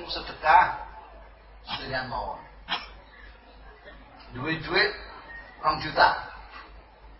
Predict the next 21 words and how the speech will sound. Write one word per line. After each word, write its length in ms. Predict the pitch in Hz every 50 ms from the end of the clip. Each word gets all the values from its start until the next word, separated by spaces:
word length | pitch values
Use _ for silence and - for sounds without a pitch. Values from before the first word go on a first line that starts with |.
| - - - - - - - - - - - - - - - - -
Ora 240 | 135 135 131 123
usah 240 | - - - - -
dikekno 320 | - - - - - - -
kabeh. 320 | - - - - - - - - - - - - - - - - - - - - - - - - - - - - - - - - - - - - - - - -
Engko 240 | - - - -
mundak 240 | - 160 - 165 - - -
sepisan 400 | - - - - 165 147 127 -
tok. 200 | - 113 110 - - - - - - - - - - - - - - - - - - - - - - - - - -
Bariku 320 | 135 135 135 131 131 165 156 -
kapok. 420 | - - - - - - - - - - - - - - - - - - - - - - - - - - - - - - - - -
Apa 360 | - - - - - - - - - - -
aku? 120 | - - - - - - - - - - - - - - - - -
Bar 140 | - - -
sedekah 480 | - - - - 127 117 117 113 113 113
itu 80 | -
aku 220 | 123 113 - - 123
ngerokok, 580 | 120 117 107 104 - 113 110 - - 123 131 135 - - - -
ngelamut, 480 | 104 - - - - 175 - - - -
gak 240 | 185 - - - - -
kepisan 400 | - 113 - - - 120 117 107 -
ngerokok, 360 | - 120 117 123 - - -